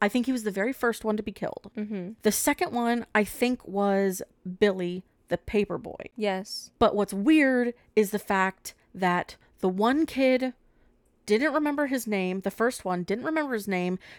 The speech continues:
Speaker 1: didn't remember anything fully except for the fact that he knew he was invisible and that no one knew who he was until the papers came out.
Speaker 2: Right.
Speaker 1: But the next one,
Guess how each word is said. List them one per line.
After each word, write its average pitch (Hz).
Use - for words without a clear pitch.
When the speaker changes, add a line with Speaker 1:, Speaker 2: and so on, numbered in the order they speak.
Speaker 1:
didn't 208
remember 240
anything 208
fully 233
except 208
for 214
the 208
fact 208
that 185
he 190
knew 208
he 254
was 247
invisible 196
and -
that -
no 190
one 220
knew 208
who 220
he 214
was 180
until 175
the -
papers 190
came 170
out. -
Speaker 2:
Right. 202
Speaker 1:
But 196
the 190
next 214
one, 190